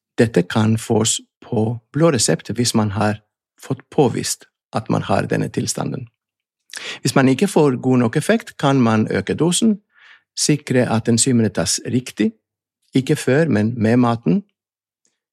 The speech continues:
eventuelt vurdere mer bredspektrede fordøyelsesenzymer, og i noen tilfeller vurdere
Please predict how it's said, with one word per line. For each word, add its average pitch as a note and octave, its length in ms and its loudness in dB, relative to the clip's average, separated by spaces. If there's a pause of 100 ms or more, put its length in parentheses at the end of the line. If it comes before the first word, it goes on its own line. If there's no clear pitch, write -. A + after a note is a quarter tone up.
(160)
eventuelt A#2+ 460 2
vurdere A#2 340 2
mer A2 280 2 (100)
bredspektrede A2+ 920 -2 (580)
fordøyelsesenzymer, A#2+ 920 0 (720)
og C#3 360 2
i C#3+ 140 4
noen D#3 280 2
tilfeller D#3+ 460 -2
vurdere D3+ 520 0